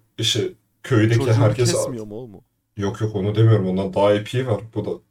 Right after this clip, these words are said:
Speaker 1: herkes, köydeki herkes ateş başında sosyalleşmeye falan filan gidiyor böyle.
Speaker 2: Ha, orji yapıyor, evet.
Speaker 1: Ya bu yavşak da gidip ibadethanedeki tüm putları kırıyor. Bir tanesini kırıyor. <laughs> Tepesine oturuyor böyle.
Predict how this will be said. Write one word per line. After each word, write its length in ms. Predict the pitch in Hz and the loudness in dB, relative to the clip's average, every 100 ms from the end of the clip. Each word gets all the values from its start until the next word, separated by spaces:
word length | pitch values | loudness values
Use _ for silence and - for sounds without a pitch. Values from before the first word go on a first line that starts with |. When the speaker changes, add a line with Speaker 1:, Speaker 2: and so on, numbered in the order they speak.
| - 107 | -10 -2
Speaker 1:
herkes, 380 | 104 110 107 | 0 0 -6
köydeki 420 | - 104 101 104 107 | -2 -2 -2 -2 -2
herkes 260 | - - | -2 -8
ateş 380 | - - 110 - | -10 -8 -8 -6
başında 400 | 107 113 92 107 | -6 -4 -4 -6
sosyalleşmeye 840 | 107 110 - 101 95 98 - 98 | -6 -6 -4 -4 -4 -4 -4 -6
falan 300 | 92 101 95 | -6 -6 -8
filan 340 | 92 113 107 104 | -8 -4 -2 -2
gidiyor 340 | 92 90 87 87 | -4 -6 -8 -8
böyle. 200 | 185 - - | -12 -12 -16
Speaker 2:
Ha, 120 | 104 | -6
orji 340 | 123 131 123 107 | -2 -2 -4 -12
yapıyor, 340 | 95 107 120 | -12 -10 -10
evet. 160 | 104 - _ _ _ - | -10 -16 _ _ _ -2
Speaker 1:
Ya 200 | 98 92 | 0 0
bu 160 | 98 113 | -4 0
yavşak 460 | 107 95 - 113 | 0 0 -2 -2
da 40 | 117 | -4
gidip 340 | 107 117 - | 0 -2 -2
ibadethanedeki 720 | 110 107 107 107 110 107 113 - | 2 4 4 4 2 2 -4 -2
tüm 160 | 135 117 | -2 0
putları 460 | - - 135 120 110 | -2 0 4 4 4
kırıyor. 440 | 151 139 131 127 | 2 4 2 0
Bir 80 | 123 | 4
tanesini 500 | 127 131 139 - 139 | 6 6 4 2 0
kırıyor. 280 | - 180 139 | -2 -6 -6
<laughs> 1500 | 135 117 571 _ 185 - _ _ - 220 _ _ _ _ _ | -2 0 0 _ -6 -6 _ _ -16 -16 _ _ _ _ _
Tepesine 360 | 113 123 - 131 | -4 0 2 4
oturuyor 460 | 120 127 113 110 | 2 2 4 2
böyle. 140 | 95 | 2